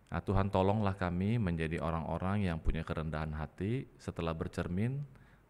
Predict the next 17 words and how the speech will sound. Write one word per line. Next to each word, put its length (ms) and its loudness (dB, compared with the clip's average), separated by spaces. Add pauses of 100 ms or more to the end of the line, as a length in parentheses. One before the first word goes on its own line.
tahu 240 2
kesalahan, 640 -2
kami 240 0
mau 160 0
diubahkan 560 -4
oleh 240 -6
Tuhan. 280 -6 (2000)
Dan 160 -2
kami 240 4
sadar 320 4
kami 240 2
tidak 160 2
sempurna, 800 2
tetapi 320 -2
kami 240 0
punya 320 2
kerinduan 1200 2